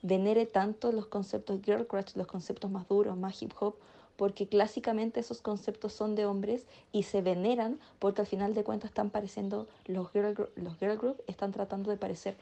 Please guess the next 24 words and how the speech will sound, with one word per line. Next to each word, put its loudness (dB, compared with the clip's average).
más -2
poderosos 2
y -2
por -2
lo -2
tanto -2
más -6
masculinos. -8
Creo 4
que 2
los 0
conceptos -2
todos 4
tienen 0
que -8
ser -2
aceptables, -4
pero 2
hay 2
que -2
dejar 0
de 4
darles 0
connotaciones -2